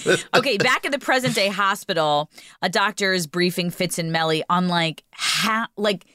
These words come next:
Speaker 2: how bad this <laughs> gunshot wound is. Like, they're like, "You might lose speech. You might not be able to connect your brain to your
Speaker 1: Right.
Speaker 2: thoughts. You might not be able to walk," which essentially
Speaker 1: Yeah.
Speaker 2: is like, can he be
Speaker 1: Yeah.
Speaker 2: president of the United States? Like,
Speaker 1: Yeah.
Speaker 2: what the hell? Um,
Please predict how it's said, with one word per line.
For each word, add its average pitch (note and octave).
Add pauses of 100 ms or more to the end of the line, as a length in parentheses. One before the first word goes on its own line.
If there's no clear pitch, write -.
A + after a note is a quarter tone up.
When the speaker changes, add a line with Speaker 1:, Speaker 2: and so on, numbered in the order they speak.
(560)
Speaker 2:
how C4+
bad F3
this D3+
<laughs> -
gunshot A3+
wound C#3+
is. -
Like, E3
they're E3+
like, D#3
"You D3
might D#3+
lose A3
speech. F3
You D3+
might D3+
not D#3
be F3
able E3+
to F3
connect D#3+
your G3+
brain E3
to A3+
your B3
Speaker 1:
Right. G#3+
Speaker 2:
thoughts. F#3
You D#3
might D3+
not G3
be G3
able G3+
to A#3
walk," F#3+
which F3
essentially F#3
Speaker 1:
Yeah. -
Speaker 2:
is D#3+
like, E3+ (560)
can F#3+
he A3
be A#3
Speaker 1:
Yeah. G#3
Speaker 2:
president B3
of C4+
the B3+
United A#3
States? G3+
Like, G3+
Speaker 1:
Yeah. G3
Speaker 2:
what -
the A#3+
hell? E3+ (720)
Um, G3+